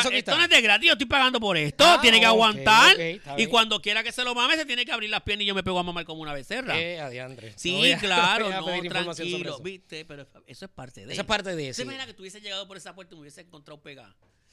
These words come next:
Speaker 2: El
Speaker 1: Media
Speaker 2: mental
Speaker 1: vuelta y
Speaker 2: pi-, ¿qué va?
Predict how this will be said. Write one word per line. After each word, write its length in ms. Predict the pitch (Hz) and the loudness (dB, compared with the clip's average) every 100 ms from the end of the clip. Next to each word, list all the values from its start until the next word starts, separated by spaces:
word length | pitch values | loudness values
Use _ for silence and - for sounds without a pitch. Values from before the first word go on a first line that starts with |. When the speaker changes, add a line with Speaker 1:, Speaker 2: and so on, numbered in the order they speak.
| _ _ _ _ _ _ _ - | _ _ _ _ _ _ _ -18
Speaker 2:
El 180 | 151 | -16
Speaker 1:
Media 340 | 123 147 160 170 | -10 -6 -4 -4
Speaker 2:
mental 20 | |
Speaker 1:
vuelta 400 | 175 180 170 156 | -4 -4 -4 -6
y 60 | 139 | -8
Speaker 2:
pi-, 200 | 175 - 143 | -10 -12 -8
¿qué 180 | 214 220 | -4 0
va? 640 | 294 302 370 359 190 | 4 6 8 8 6